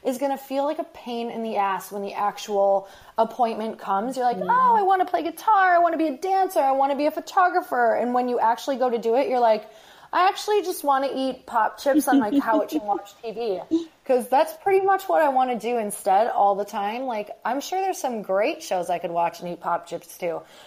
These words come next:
Speaker 1: But, you know, that's not bringing me fulfillment at the end of the day. And I cannot live with unfulfilled potential. It's just,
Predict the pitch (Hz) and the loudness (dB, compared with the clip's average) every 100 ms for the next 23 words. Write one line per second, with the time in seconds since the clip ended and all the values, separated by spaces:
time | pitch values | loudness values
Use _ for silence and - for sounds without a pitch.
0 | - - 247 233 - 233 240 226 247 240 | -12 0 2 2 0 -6 0 0 2 -2
1 | 240 262 - 240 240 233 214 208 208 214 | 0 -4 -2 -4 -2 -4 -4 -6 -6 -4
2 | 202 202 185 185 185 185 180 175 165 165 | -4 -4 -8 -6 -6 -4 -6 -4 -4 -2
3 | 247 294 - 208 196 190 185 - - - | -2 -4 -4 -4 -2 -4 -8 -12 -12 -2
4 | 220 214 - 226 214 208 196 226 - 208 | -2 -2 -8 -6 -4 -2 0 0 -2 -6
5 | 208 214 220 214 202 202 - 196 202 196 | -4 0 2 2 0 -4 -6 -4 0 0
6 | 190 - - 202 202 202 208 208 202 190 | 0 -8 -6 -4 -4 -6 -6 -4 0 0
7 | 185 190 202 180 175 220 226 240 - - | -2 -6 -8 -8 -6 -4 -2 -4 -8 -8
8 | 196 - | -8 -10